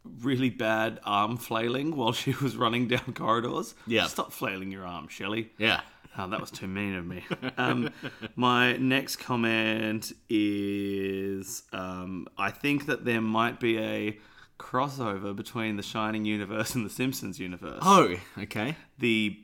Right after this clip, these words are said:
Speaker 1: manager of the Overlook Hotel, according to the nameplate on his desk, is Stuart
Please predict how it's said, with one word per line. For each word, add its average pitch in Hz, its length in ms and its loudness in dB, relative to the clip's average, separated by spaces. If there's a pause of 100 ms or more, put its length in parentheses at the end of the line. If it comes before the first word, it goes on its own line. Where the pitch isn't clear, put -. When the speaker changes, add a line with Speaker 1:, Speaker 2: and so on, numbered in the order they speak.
(180)
Speaker 1:
manager 135 680 0
of 147 200 -4
the 139 100 -2
Overlook 143 360 0
Hotel, 147 640 -4 (180)
according 135 400 0
to 139 60 -6
the 127 80 0
nameplate 123 460 0
on 117 80 -2
his 113 80 -2
desk, 123 340 -2
is 113 140 -2
Stuart 131 500 0